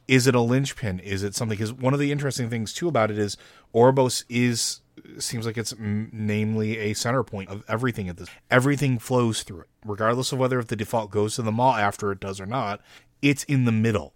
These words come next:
It's in that in-between point. All the souls that come into the Shadowlands are supposed to go there first. Is that why it was created, or is there something more?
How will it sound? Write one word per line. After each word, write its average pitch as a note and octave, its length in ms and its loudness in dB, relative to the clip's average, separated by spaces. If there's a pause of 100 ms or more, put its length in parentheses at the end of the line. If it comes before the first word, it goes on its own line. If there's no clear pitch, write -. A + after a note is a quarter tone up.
(260)
It's - 440 -2 (180)
in B2 220 0
that A2+ 160 2
in-between A2 720 0
point. - 240 -12 (180)
All B2 240 6
the C3 100 -2
souls C3+ 280 2
that B2 120 -2
come A#2 140 -2
into A2+ 100 -2
the G2 80 -4
Shadowlands G#2 580 0 (100)
are F#2+ 80 -4
supposed G2+ 420 -4
to A2 60 -8
go G2+ 140 -4
there F2+ 160 -6
first. - 480 -14 (160)
Is A2 200 -2
that A2 160 -6
why A2 140 0
it A2 60 -4
was G2+ 120 -12
created, A#2+ 500 -2
or G2 100 -4
is G2+ 80 -4
there G#2 80 -6
something F#2+ 300 -8
more? F2 80 -8